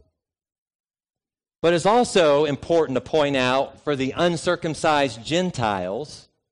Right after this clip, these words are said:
who would one day be reading Luke's account. They needed to know as well that this invitation was for real.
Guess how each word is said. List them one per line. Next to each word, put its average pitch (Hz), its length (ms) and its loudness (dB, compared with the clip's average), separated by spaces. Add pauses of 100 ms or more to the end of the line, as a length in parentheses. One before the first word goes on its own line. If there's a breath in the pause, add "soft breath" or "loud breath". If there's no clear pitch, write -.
(360)
who 165 100 -2
would 147 120 -2
one 170 300 2
day 135 280 2
be 131 180 -4
reading 135 380 -4
Luke's 139 260 -6
account. 135 420 -2 (1160)
They 208 360 2
needed 196 380 2
to 151 100 -2
know 151 280 2
as 135 120 -4
well 185 300 2
that 131 160 0
this 160 180 -2
invitation 165 680 -2
was 139 220 -2
for 135 160 -8
real. 131 400 -4